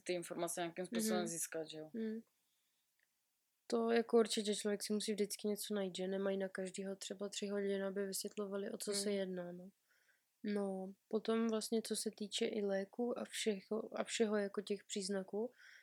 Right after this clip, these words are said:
Speaker 2: tak já jsem zjistila, že vlastně někteří musí podniknout i změnu v jídelníčku. Byl to tvůj případ, nebo...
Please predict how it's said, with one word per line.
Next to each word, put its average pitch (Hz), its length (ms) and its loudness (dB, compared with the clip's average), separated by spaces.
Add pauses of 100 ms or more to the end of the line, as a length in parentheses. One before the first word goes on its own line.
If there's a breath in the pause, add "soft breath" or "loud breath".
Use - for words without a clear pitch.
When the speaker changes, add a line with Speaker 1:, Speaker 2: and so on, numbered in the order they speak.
(200 loud breath)
Speaker 2:
tak 202 140 0
já 214 100 6
jsem 220 200 4
zjistila, 208 300 0
že 202 120 -4
vlastně 202 300 -2
někteří 196 340 -4
musí 202 260 -4
podniknout 208 560 -2
i 214 80 -4
změnu 208 320 0
v 226 40 -4
jídelníčku. 190 600 -2
Byl 190 140 -4
to 190 140 -10
tvůj 202 200 -4
případ, 214 420 -8
nebo... 202 360 -4